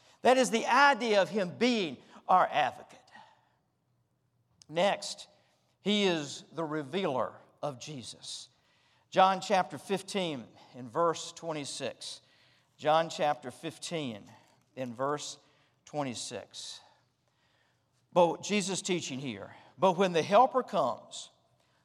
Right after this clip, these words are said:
whom I will send to you from the Father, the Spirit of truth, who proceeds from the Father." Notice this next phrase, "He will bear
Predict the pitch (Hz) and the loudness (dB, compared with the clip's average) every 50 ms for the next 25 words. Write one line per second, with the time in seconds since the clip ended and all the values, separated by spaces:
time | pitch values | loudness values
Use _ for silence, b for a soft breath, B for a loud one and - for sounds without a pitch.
0 | _ _ _ _ _ - 202 196 196 185 - - 170 196 208 226 240 240 214 196 | _ _ _ _ _ 0 0 2 2 2 2 4 6 8 8 6 6 4 2 2
1 | - - - - - 240 269 277 277 240 - 240 233 214 214 208 208 208 208 202 | 0 0 -2 0 2 2 2 2 0 -2 -2 -2 -2 0 0 0 0 0 -2 -2
2 | 208 208 190 - - - - - - 202 202 240 240 240 247 - - 202 165 147 | -4 -4 -6 -10 -18 -20 -14 2 6 6 6 6 4 2 0 2 4 4 6 6
3 | 120 107 - - - - - _ _ _ _ _ _ _ _ _ _ _ _ _ | 4 2 -4 -10 -18 -20 -20 _ _ _ _ _ _ _ _ _ _ _ _ _
4 | _ _ _ - 135 165 156 - - - - - - 233 247 254 262 269 277 269 | _ _ _ -6 -4 -4 -2 -2 -2 -4 -4 0 2 4 6 8 8 6 6 4
5 | - - 208 - - - - 240 226 185 143 110 - - - - - _ _ _ | 0 -2 -2 -2 -4 -2 2 2 2 2 0 -4 -10 -16 -20 -20 -20 _ _ _
6 | _ _ _ _ _ _ _ _ _ _ _ - 208 208 208 196 196 175 160 - | _ _ _ _ _ _ _ _ _ _ _ -2 -2 0 0 -2 -2 -2 0 -2
7 | - - 220 214 202 202 196 - - - - - - - - 220 233 254 247 226 | 0 0 0 0 0 -2 -4 -8 -12 -14 -18 -20 -14 0 4 4 4 6 4 2
8 | 190 160 - - 156 131 113 104 95 - - - - - _ _ _ _ _ _ | -2 -2 2 4 4 4 4 2 0 -4 -12 -18 -20 -20 _ _ _ _ _ _
9 | _ _ _ _ _ _ _ _ _ _ _ 120 147 180 208 233 220 - 208 175 | _ _ _ _ _ _ _ _ _ _ _ -2 0 0 2 0 -2 -2 -4 -6
10 | - 185 185 202 196 - - - - 180 165 151 123 107 95 - - - - - | -4 -2 0 0 0 -2 -6 -2 2 2 4 4 2 -2 -6 -12 -16 -16 -18 -18
11 | _ _ _ _ _ _ _ _ _ _ _ _ - 202 220 240 247 247 247 247 | _ _ _ _ _ _ _ _ _ _ _ _ -6 -2 -2 0 0 0 0 -2
12 | 247 247 247 240 - _ _ _ _ - 185 196 196 180 156 131 117 - 160 180 | -2 -4 -6 -8 -12 _ _ _ _ -4 0 2 2 2 0 -2 -2 0 2 2
13 | 202 220 220 220 220 226 226 226 220 | 2 2 0 0 0 0 0 -2 -4